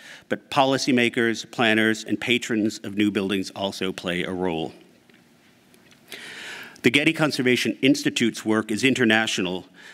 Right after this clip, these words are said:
and we are immersed in the historic environment in many, many places. However, let me say that we come with our own position on this issue, and I think it is worth being upfront about it here. Our position recognizes that it is not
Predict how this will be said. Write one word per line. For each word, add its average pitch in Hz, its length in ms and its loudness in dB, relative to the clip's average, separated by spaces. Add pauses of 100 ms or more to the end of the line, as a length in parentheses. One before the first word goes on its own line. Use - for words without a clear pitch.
(180)
and 113 240 2
we 127 200 4
are 113 220 4
immersed 131 480 0
in 107 120 -4
the 107 80 2
historic 110 580 0
environment 101 600 0
in 101 180 0
many, 101 240 2
many 95 240 0
places. - 600 -4 (1160)
However, 147 480 4
let 139 180 4
me 147 80 4
say 123 340 2
that 107 180 -2
we 113 80 0
come 143 560 4
with 113 260 -2
our 113 240 2
own 165 300 6
position 90 540 -2
on 85 140 -8
this 90 180 -6
issue, 113 380 -2 (580)
and 120 100 6
I 117 60 4
think 185 240 2
it 147 80 4
is 120 120 2
worth 131 280 2
being 110 180 4
upfront 120 480 0
about 87 300 -4
it - 80 -10
here. 90 320 -2 (1300)
Our 143 160 4
position 139 580 2
recognizes 101 840 -2
that 107 260 0
it 123 140 -2
is 120 160 0
not 127 340 0